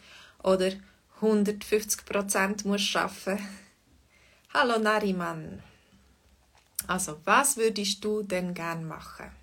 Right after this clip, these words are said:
Vielleicht gibt's Leute, die dann eine Weltreise machen. Oder, äh,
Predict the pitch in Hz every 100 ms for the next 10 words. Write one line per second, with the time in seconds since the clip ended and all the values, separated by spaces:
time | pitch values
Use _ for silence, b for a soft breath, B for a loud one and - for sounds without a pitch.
0 | _ _ B B B B B B B B
1 | - - 320 320 202 196 - - - 170
2 | - 170 170 165 - - - 160 160 -
3 | - - 165 220 277 262 254 262 269 269
4 | 294 - 403 427 - - - b b b
5 | b b b b _ - - 196 196 175
6 | 170 165 - b b b - 185 180 175
7 | 170 165 160 156 151